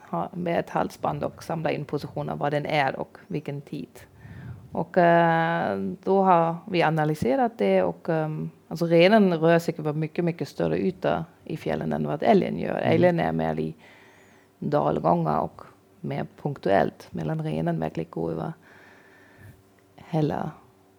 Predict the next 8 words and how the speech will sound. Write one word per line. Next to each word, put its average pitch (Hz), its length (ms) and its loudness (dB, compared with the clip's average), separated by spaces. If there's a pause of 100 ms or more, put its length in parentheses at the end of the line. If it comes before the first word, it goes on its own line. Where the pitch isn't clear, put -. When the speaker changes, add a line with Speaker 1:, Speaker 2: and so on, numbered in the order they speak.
(280)
Speaker 1:
fjäll, 156 540 -6 (600)
eh, 165 160 -4 (220)
Speaker 2:
Som - 160 -6
en 135 60 0
Speaker 1:
området. 131 240 2
Speaker 2:
gräsklippare, 151 760 2
så 104 120 -10
här. - 220 6